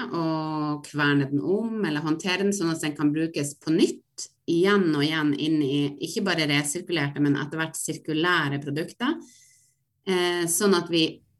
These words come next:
bremser og slanker hele ressursøkonomien rundt plast. For det er sånn i dag at det produseres rundt to hundre og åttito millioner tonn plastavfall i verden hvert eneste år,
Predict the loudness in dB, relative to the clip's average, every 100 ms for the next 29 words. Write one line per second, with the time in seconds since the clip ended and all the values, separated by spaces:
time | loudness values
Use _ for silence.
0 | _ -12 -2 0 2 4 4 2 -2 -4
1 | -4 -6 -6 -4 0 2 2 0 -2 -6
2 | -2 -2 0 -2 -2 -2 -2 -4 -4 -8
3 | -10 -6 0 2 2 0 -2 -6 -6 -2
4 | 0 -2 -4 -6 -6 -10 -12 -16 -20 -20
5 | -20 -20 -20 -4 0 2 2 2 2 4
6 | 2 0 0 0 -2 -4 -6 -8 -6 -4
7 | -2 -2 -2 0 -2 -4 -8 -4 0 0
8 | 0 -4 -8 -8 -4 -2 0 0 2 2
9 | 4 4 2 0 0 0 -2 -6 -6 -10
10 | -6 -6 -4 -4 -4 -4 -6 -6 -8 -8
11 | -2 -2 -2 -4 -4 -4 -4